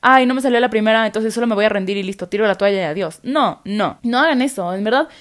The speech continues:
peleen por sus sueños, hagan lo que les gusta y al diablo lo que piense la gente y lo que diga la gente y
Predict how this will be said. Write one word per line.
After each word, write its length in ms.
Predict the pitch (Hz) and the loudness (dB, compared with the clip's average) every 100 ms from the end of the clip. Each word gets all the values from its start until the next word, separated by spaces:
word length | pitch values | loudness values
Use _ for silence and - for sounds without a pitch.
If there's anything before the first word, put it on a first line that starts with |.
| - - | -6 2
peleen 320 | 269 311 403 | 4 4 -2
por 140 | 330 | -4
sus 140 | 208 190 | -4 -6
sueños, 400 | 226 269 196 180 | -4 -4 -4 -2
hagan 240 | 277 349 | 0 2
lo 100 | 330 | 0
que 80 | 240 | -2
les 180 | 180 175 | -4 -4
gusta 360 | 220 302 226 190 | -6 -2 0 0
y 200 | 170 - | -2 0
al 120 | 220 | 0
diablo 320 | 226 247 269 | 4 4 4
lo 120 | 311 269 | 2 0
que 100 | 175 | -4
piense 260 | 208 208 | -4 0
la 100 | 233 | 0
gente 300 | - 196 208 | 0 -4 -2
y 40 | 220 | -4
lo 100 | 190 | -2
que 80 | 175 | -2
diga 160 | 196 | 0
la 100 | 220 | 0
gente 380 | - 196 196 220 | -2 -8 -4 -4
y 220 | 190 180 | -4 -8